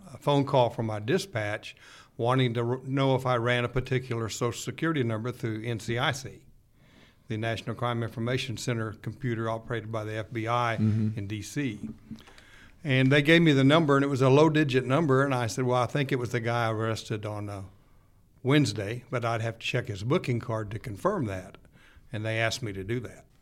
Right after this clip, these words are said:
Speaker 2: Uh, what was the feeling, though?
Speaker 1: Well, I didn't know why they were checking. You know, I, I wasn't asking questions. In a paramilitary organization, you just follow orders.
Speaker 2: Right.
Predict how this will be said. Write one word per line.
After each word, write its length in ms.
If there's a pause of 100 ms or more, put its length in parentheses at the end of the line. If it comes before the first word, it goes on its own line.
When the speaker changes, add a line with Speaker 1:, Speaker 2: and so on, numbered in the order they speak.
Speaker 2:
Uh, 300
what 280
was 200
the 80
feeling, 420
though? 300 (320)
Speaker 1:
Well, 180
I 140
didn't 240
know 140
why 200
they 80
were 140
checking. 520
You 140
know, 340
I, 260
I 80
wasn't 180
asking 380
questions. 420
In 120
a 140 (220)
paramilitary 760
organization, 720
you 160
just 260
follow 360
orders. 420
Speaker 2:
Right. 160